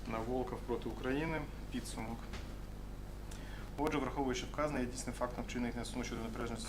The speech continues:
судді, адже новий адвокат, так, отримав пам'ятку. Суддя ж,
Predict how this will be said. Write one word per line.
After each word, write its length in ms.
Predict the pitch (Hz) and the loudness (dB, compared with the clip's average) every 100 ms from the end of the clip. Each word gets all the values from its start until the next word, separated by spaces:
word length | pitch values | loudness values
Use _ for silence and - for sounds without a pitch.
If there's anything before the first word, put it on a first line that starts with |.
| - | -2
судді, 220 | 117 135 | 0 2
адже 120 | 120 | 2
новий 180 | 123 117 | 2 0
адвокат, 340 | 110 110 - 131 - - - - - - - - - - - - - - - - | 0 -2 -2 -2 -4 -6 -6 -4 -4 -4 -6 -6 -6 -6 -6 -6 -6 -6 -6 -4
так, 300 | 113 110 107 - 123 | -2 0 0 -2 -2
отримав 260 | 123 120 - | 2 2 4
пам'ятку. 460 | 139 156 156 - 139 131 - - - - - - - - - - - - - - - - - - - - - - - - - - - - | 4 4 2 -2 -2 -2 -6 -6 -6 -6 -6 -6 -6 -6 -6 -6 -6 -6 -6 -6 -6 -6 -6 -6 -6 -6 -6 -6 -6 -6 -6 -6 -6 -4
Суддя 460 | - - 117 127 131 | -4 -2 0 4 4
ж, 160 | 131 | 4